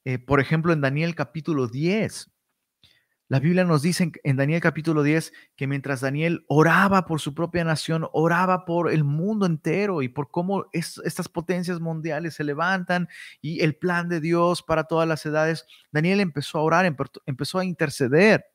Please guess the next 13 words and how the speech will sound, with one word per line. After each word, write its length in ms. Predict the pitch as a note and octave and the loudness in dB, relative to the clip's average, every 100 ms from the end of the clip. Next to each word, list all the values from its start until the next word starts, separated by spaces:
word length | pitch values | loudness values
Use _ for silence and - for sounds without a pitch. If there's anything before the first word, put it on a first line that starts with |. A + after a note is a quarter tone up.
| _ - - - - _ - | _ -20 -20 -20 -20 _ -6
Y, 360 | F3 F3+ D#3+ _ _ _ _ - | -2 -2 -4 _ _ _ _ -6
em, 580 | C#3 C#3+ C#3 C3+ A#2+ G#2+ _ _ _ _ _ _ _ _ _ _ _ _ _ _ - - | 0 2 2 0 -2 -8 _ _ _ _ _ _ _ _ _ _ _ _ _ _ -14 0
la 160 | C#3 | 2
Biblia, 260 | D#3 F#3 F#3 | 4 2 2
la 100 | D#3 | 0
Biblia 220 | D3+ F3+ | 0 0
nos 160 | F3+ D3+ | -2 -2
dice 280 | F3+ E3+ F#3+ | -4 -6 -4
que 300 | E3+ E3 E3 - - - | 0 0 -2 -16 -20 -12
Dios 340 | C3 D#3 F3+ | 2 4 4
envió 320 | G3 E3+ E3 F3 | 4 2 4 4
una 220 | F3 E3+ | 2 0
respuesta 1120 | D3+ C#3+ - - D#3 F#3 - - C3 C3 C#3+ | 0 -4 -8 -6 -2 0 -2 0 0 0 -6